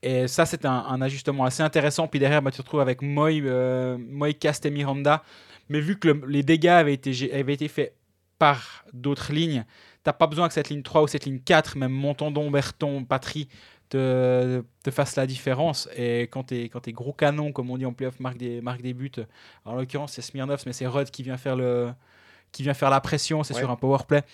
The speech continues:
Speaker 1: Et après, en fin de match, t'as, t'as Tom Ernest depuis la ligne bleue avec Rod qui est au bon endroit. Et, et, et ça te change un peu, ça, ça change tout finalement. Et, euh,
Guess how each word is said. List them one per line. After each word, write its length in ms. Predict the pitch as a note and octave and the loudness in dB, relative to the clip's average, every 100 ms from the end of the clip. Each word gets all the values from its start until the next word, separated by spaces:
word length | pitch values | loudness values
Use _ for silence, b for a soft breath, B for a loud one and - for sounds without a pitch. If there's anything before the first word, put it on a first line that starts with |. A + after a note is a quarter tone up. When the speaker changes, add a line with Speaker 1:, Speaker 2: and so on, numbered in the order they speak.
| B B - | B B -4
Speaker 1:
Et 80 | |
après, 240 | B2+ B2+ D3 | -4 -2 -6
en 60 | |
fin 140 | C3 C#3 | -4 -4
de 60 | |
match, 240 | C#3 C3+ - | -4 -6 -6
t'as, 420 | B2 A#2+ A#2 A#2 | -8 -6 -8 -8
t'as 140 | A#2 | -10
Tom 220 | B2 C3 C3 | -10 -8 -6
Ernest 520 | C3 C3 C3 - C#3+ | -6 -6 -8 -10 -12
depuis 260 | B2+ B2 | -14 -10
la 80 | B2+ | -8
ligne 180 | B2+ C3 | -6 -6
bleue 160 | B2+ C3 | -4 -4
avec 200 | A#2+ A#2 | -4 -6
Rod 220 | - C3 | -6 -6
qui 120 | - | -6
est 20 | |
au 60 | B2 | -4
bon 140 | B2 | -4
endroit. 380 | B2 A#2+ B2 C#3+ _ _ _ _ _ _ _ - | -4 -2 -2 -2 _ _ _ _ _ _ _ -6
Et, 100 | B2 | -2
et, 420 | A#2 A2+ C3 C#3 | -2 -2 -4 -4
et 20 | |
ça 160 | C3 C#3 | -4 -4
te 60 | - | -2
change 220 | D3+ D3 | -2 0
un 80 | C#3+ | -2
peu, 300 | C#3 C#3 C#3 | 0 -2 -2
ça, 120 | C#3+ | -6
ça 160 | - D3 | -4 -4
change 300 | C#3 C#3 - | -4 -6 -4
tout 120 | G3+ | -6
finalement. 480 | F#3+ C#3+ B2+ B2+ A#2+ B B B B _ | -4 -2 -2 -2 -6 B B B B _
Et, 160 | - C3+ | 0 4
euh, 180 | B2+ | 4